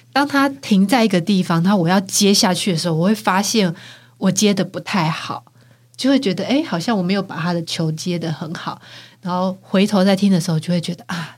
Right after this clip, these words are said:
这里我如果当初那样，那样，那样讲的话，就，就好了，就更好这样。对，所以后来就偷偷上来再补录了几段。<laughs> 对，就会发现，诶，其实这个主持的，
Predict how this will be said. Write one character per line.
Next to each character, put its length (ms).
这 120
里 100
我 140
如 140
果 160
当 220
初 140
那 120
样， 80
那 60
样， 120
那 60
样 140
讲 240
的 80
话， 320
就， 360
就 100
好 220
了， 180
就 160
更 260
好 340
这 140
样。 140
对， 140
所 160
以 40
后 160
来 140
就 200
偷 200
偷 180
上 200
来 120
再 140
补 160
录 240
了 140
几 340
段。 240
<laughs> 120
对， 260
就 160
会 140
发 180
现， 200
诶， 160
其 160
实 160
这 100
个 100
主 220
持 240
的， 300